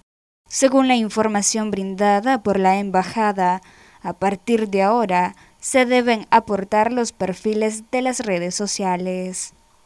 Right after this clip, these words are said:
La sede diplomática aclaró que los ciudadanos no deben aportar las contraseñas, sino los usuarios de Facebook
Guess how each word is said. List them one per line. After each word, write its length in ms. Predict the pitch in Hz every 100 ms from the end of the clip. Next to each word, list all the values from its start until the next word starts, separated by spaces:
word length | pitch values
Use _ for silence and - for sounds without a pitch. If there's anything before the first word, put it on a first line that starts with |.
| -
La 160 | 269
sede 400 | 254 269 254 254
diplomática 960 | 233 233 220 196 202 196 202 247 277 269
aclaró 520 | 226 220 185 180 196
que 100 | 202
los 180 | 202 180
ciudadanos 920 | - 214 196 185 208 208 190 190 - - _
no 160 | 302 269
deben 320 | 233 220 208
aportar 540 | 180 180 175 - 202
las 240 | 196 180 -
contraseñas, 1040 | 202 185 180 180 - 208 196 180 175 180 - - -
sino 560 | - 190 185 190 220
los 240 | 269 247 -
usuarios 680 | 202 - 214 214 233 190 185
de 100 | 180
Facebook 600 | - 226 233 233 269